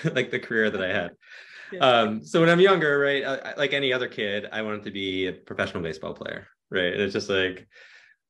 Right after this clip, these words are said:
Speaker 1: but then you start realizing, "I don't know if I wanna be playing around in double A and triple A,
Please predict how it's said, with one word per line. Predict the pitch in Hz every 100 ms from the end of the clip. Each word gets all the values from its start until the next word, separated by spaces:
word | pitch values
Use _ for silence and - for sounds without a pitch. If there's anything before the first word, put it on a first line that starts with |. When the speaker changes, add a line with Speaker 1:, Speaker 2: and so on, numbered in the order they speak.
| -
Speaker 1:
but | 147
then | 165 165
you |
start | 156 170 151
realizing, | 147 147 139 131 131 123 127 -
"I | 131
don't | 160
know | 147 139
if | 131
I | 127
wanna | 127 127
be | 123 123 120 110 - 135 -
playing | 135 127
around | 127 120 120 120
in | 110
double | 123 120 117
A | 117 107
and | 104
triple | 127 123 120
A, | 113 110 107 110 107